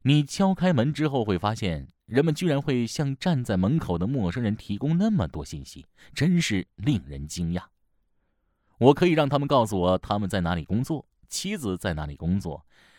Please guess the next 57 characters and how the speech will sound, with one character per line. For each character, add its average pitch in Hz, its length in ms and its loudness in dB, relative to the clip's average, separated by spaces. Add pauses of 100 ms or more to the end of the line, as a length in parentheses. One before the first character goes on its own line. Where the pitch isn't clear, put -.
(120)
有 139 140 4
时 160 160 0
还 170 160 0
会 139 280 -4
问 131 200 -4
他 117 200 -6
们 117 80 -4
的 92 80 -4
工 123 180 -2
资 147 180 -4
是 101 140 -6
多 110 160 -4
少， 69 380 -12 (200)
他 - 140 -4
们 160 100 2
在 135 300 0
这 156 160 -4
栋 131 180 -2
房 113 300 -2
子 160 140 -6
里 85 120 -6
住 92 200 -8
了 73 80 -8
多 123 120 -2
久， - 220 -8 (400)
当 113 180 2
时 98 220 0
购 - 180 2
买 78 200 -2
的 90 100 -4
时 - 100 -10
候 82 80 -4
花 85 200 -2
了 80 80 -4
多 95 120 -4
少 78 120 -6
钱， 73 400 -8 (320)
贷 165 240 2
款 95 320 -2
支 175 260 -4
付 165 240 -6
了 156 100 -2
多 123 220 -2
少 71 240 -10
等 78 320 -4
等。 78 180 -8 (720)
基 226 160 -2
本 185 160 2
上 156 160 0
可 156 140 -2
以 147 100 2
说 135 160 -2
是 113 240 0 (140)
有 104 240 4
问 101 420 0
必 92 240 -6
答， 78 360 -14